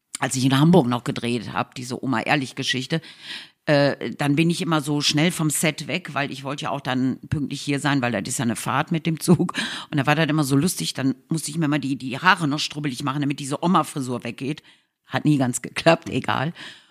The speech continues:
Und dann Kinder immer im Zug, die dann, "Guck mal, Mama, da ist die Oma Ehrlich."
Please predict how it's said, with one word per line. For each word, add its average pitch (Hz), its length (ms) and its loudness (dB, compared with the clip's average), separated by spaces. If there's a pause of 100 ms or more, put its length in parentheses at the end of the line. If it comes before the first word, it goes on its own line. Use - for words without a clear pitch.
(140)
Und 143 80 0
dann 135 120 2
Kinder 143 260 2
immer 120 140 2
im 113 120 0
Zug, 143 380 -4 (300)
die 127 80 -6
dann, 127 200 2 (440)
"Guck - 180 -10
mal, - 100 -4 (100)
Mama, - 300 -4 (200)
da - 100 -2
ist - 180 -2
die - 80 -8
Oma 240 320 0
Ehrlich." - 560 -2